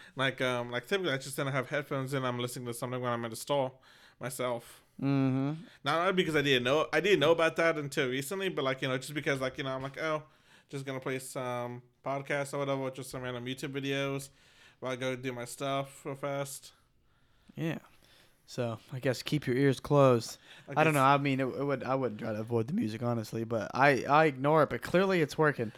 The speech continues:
Speaker 1: Yeah. I, I, so you told me some other stuff though.
Speaker 2: There's
Speaker 1: Uh,
Speaker 2: some other stuff. What did I forget? You remember?
Speaker 1: Uh, the, you're talking to me about the. Oh God, I can't remember what it is.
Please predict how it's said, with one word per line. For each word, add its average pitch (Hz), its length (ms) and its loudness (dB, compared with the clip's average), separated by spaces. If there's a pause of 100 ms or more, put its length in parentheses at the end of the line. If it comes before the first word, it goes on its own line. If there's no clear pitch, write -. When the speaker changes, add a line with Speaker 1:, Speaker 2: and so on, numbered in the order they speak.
Speaker 1:
Yeah. 131 380 -4 (180)
I, 147 60 -4
I, 139 120 -4
so 151 200 -8
you 175 220 -4
told 285 220 -2
me 285 60 -4
some 151 200 -2
other 135 180 0
stuff 131 320 -8
though. 123 340 -4 (340)
Speaker 2:
There's 139 140 0
Speaker 1:
Uh, 131 40 0
Speaker 2:
some 147 100 4
other 156 140 8
stuff. 160 440 4 (240)
What 143 200 4
did 147 100 2
I 135 120 6
forget? 123 420 -2 (840)
You 127 140 -4
remember? 143 440 -2 (560)
Speaker 1:
Uh, 160 40 -12 (680)
the, 143 420 -4
you're 165 160 -2
talking 208 400 -8
to 196 120 -8
me 180 140 -4
about 156 420 -8
the. 139 640 -4 (1800)
Oh - 120 -20
God, 170 140 -10
I - 40 -8
can't 170 180 -12
remember 156 240 -6
what 131 140 -6
it 123 100 -6
is. 131 420 -6